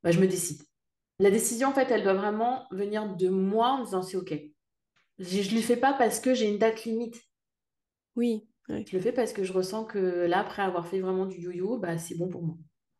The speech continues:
Speaker 2: Ok. C'est
Speaker 1: C'est
Speaker 2: hyper
Speaker 1: ça.
Speaker 2: intéressant parce qu'on sent que t'es hyper alignée avec, euh, avec ça, avec le fait, euh,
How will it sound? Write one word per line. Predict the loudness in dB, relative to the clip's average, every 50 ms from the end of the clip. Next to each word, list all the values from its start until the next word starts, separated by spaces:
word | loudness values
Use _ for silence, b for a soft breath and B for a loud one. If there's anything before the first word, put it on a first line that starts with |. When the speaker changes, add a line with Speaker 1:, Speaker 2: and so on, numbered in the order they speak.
| _ _ _ _ _ _ _ _ _ _ _ _ _ -10
Speaker 2:
Ok. | -10 -8 -8
C'est | -8 -10 -10 _ _ _ _ _ _ _ _ _ _ _ _ _ _ _ _ _ _ _ _ _ _ _ _ _ _ _ _ _ _ _ _ _ _ _ _ _ _ _ _ _ _ _ _ _ _ _ _ _ _ _ -4 -2
Speaker 1:
C'est | 0
Speaker 2:
hyper | 2 4 4
Speaker 1:
ça. | 2
Speaker 2:
intéressant | 2 2 2 2 2 2 2 2
parce | 2 2 0
qu'on | 0 0 2 2 2 0 -2
sent | -2 -4 -4 -4
que | -4
t'es | -4 -6 -6 -6 -6
hyper | -6 -4 -2 -2 0 0
alignée | 0 0 0 0 0 0 0 -2
avec, | -2 -2 -2 -2 -2 -4 -4 -4
euh, | -4 -4 -2 -4 -4 -4
avec | -4 -4 -6 -6
ça, | -4 -4 -2 -2
avec | -2 -2 -2 -2 -2 -2
le | -4 -2
fait, | -2 -2 -4 -4 -4 -4
euh, | -6 -6